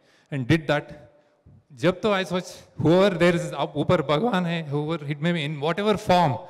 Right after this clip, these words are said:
whatever, whoever he is, है कि नहीं की, but I think उनको आप पर इजाज़त है। I think he is letting you do all these things। So, आप जो भी किया, अच्छा किया। So,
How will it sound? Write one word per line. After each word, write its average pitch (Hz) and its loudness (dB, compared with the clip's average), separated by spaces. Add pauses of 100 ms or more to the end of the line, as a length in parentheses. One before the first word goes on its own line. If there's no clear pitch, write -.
(400)
whatever, 185 0
whoever 185 2
he 160 -2
is, - -12 (280)
है 160 0
कि 196 -4
नहीं 170 -2
की, 151 -6
but 156 -4 (500)
I 180 -6
think 190 -4 (440)
उनको 180 2
आप 175 -4
पर 190 -2
इजाज़त 185 2
है। 127 0 (480)
I 143 -4
think 180 0
he 190 -2
is 165 -8 (480)
letting 185 2
you 208 2
do 190 4 (100)
all 165 2
these 160 0
things। 110 -16
So, 156 2 (460)
आप 156 -8
जो 185 6
भी 226 6
किया, 139 0 (180)
अच्छा 156 -6
किया। 120 -10
So, - -14